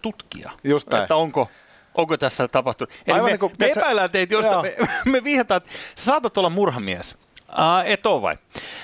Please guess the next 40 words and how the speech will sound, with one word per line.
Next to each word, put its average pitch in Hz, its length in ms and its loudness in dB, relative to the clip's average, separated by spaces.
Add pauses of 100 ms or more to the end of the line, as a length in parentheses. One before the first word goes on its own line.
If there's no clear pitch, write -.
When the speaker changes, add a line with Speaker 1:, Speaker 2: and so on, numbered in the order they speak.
(140)
Speaker 1:
Ää, 147 360 -2
on 247 140 0
syytä 262 220 0
kuitenkin 151 280 -2
tutkia - 420 -4
enää. 69 140 -2
Speaker 2:
Todistappa, 156 480 0
Speaker 1:
Joo. 127 80 4
Speaker 2:
Jussi, 107 300 -2
että - 200 0
Speaker 1:
Joo. - 80 0
Speaker 2:
olet 120 100 2
varastanut 135 540 0
tota 110 240 0
läppäriä. 87 520 -2 (160)
Speaker 1:
<laughs> - 100 -16
Joo. 202 140 2
Speaker 2:
Todistappa - 540 0
se. 113 140 4 (220)
Speaker 1:
No 254 180 2
hei. 220 180 2
Speaker 2:
Pitääkö 202 280 0
meidän 190 140 2
ruveta 190 200 2
yhdessä 202 320 -2
selvittämään, 147 540 0
että - 160 -2
mikä 160 240 2
on 139 100 -2
tämän 165 320 2
läppärin 131 540 -2 (400)
alkuperä? 120 540 0 (120)
Speaker 1:
Mä 151 120 4
en 190 60 0
yhtään 190 280 0
ymmärrä, 139 260 0
miten 127 280 0
nämä 120 200 4
huhut 160 360 0
saa 101 240 0